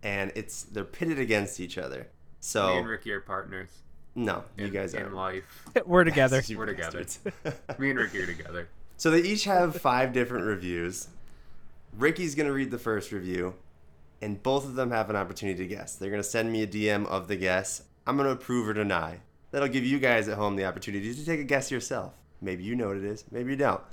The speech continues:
Speaker 1: Um, if they can't guess it, all right, whatever, we're gonna move on. Then Anthony will read his, and we're gonna go back and forth until they both get it. And, uh, if they don't, then they suck. But they should
Speaker 2: Do
Speaker 1: be
Speaker 2: we,
Speaker 1: fine.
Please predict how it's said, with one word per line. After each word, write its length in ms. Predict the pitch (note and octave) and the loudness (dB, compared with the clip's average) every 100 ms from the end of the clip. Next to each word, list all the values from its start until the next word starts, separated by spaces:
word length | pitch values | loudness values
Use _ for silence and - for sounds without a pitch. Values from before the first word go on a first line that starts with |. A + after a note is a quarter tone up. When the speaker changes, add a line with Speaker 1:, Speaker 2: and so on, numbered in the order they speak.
| - - - - - | -18 -18 -20 -14 -6
Speaker 1:
Um, 340 | F2 E2+ - - | -2 -2 -4 -6
if 160 | A2+ G#2 | -6 -2
they 100 | G#2+ | -4
can't 300 | A#2 B2 A#2 | 0 2 2
guess 240 | A2+ A#2+ - | 0 0 -2
it, 260 | F3 - - - - - - - - - | -4 -6 -16 -20 -20 -20 -20 -20 -16 -2
all 80 | B2+ | 2
right, 240 | F#2+ G#2+ - | 2 0 -4
whatever, 340 | B2 A#2+ C3+ E2+ | -4 0 0 0
we're 100 | F#2+ | 0
gonna 120 | G#2 | 0
move 180 | A2+ A2 | 2 2
on. 260 | G2+ E2 | 2 0
Then 240 | E2+ F#2 - - | -4 -8 -8 -4
Anthony 380 | C3 C#3+ G#2+ | -2 -2 -2
will 140 | F#2 F2 | -2 -4
read 220 | E2+ D#2+ | -6 -10
his, 320 | F#2+ - - - - - - | -12 -12 -14 -16 -20 -20 -10
and 120 | F#2 | -4
we're 80 | G2 | -2
gonna 120 | G2+ | 0
go 40 | |
back 220 | F#2+ A2 B2+ | 4 4 4
and 100 | B2+ | 2
forth 340 | C3+ G2 - | 2 2 -2
until 200 | F2+ A2 | -6 -2
they 80 | G#2+ | 2
both 240 | G#2 G#2 | 2 2
get 200 | - G2 | 0 -2
it. 80 | F#2+ - - - - - G2 | -4 -12 -20 -20 -20 -18 -6
And, 480 | F2+ F#2 F#2 F#2 | -2 0 -2 -2
uh, 300 | F2+ F#2 F#2+ F#2+ | 0 0 0 -2
if 100 | - | -2
they 140 | G#2+ | -2
don't, 360 | F#2+ A2+ C#3 E2+ | 2 2 0 -2
then 120 | A#2+ | -2
they 100 | A#2+ | -2
suck. 340 | - C#3 - - - - - - | -2 -4 -6 -20 -20 -20 -20 -6
But 100 | B2+ | 0
they 80 | D3 | 2
should 140 | C#3 B2+ | 4 2
Speaker 2:
Do 60 | |
Speaker 1:
be 40 | B2 | 2
Speaker 2:
we, 60 | |
Speaker 1:
fine. 240 | E2 - | 2 -2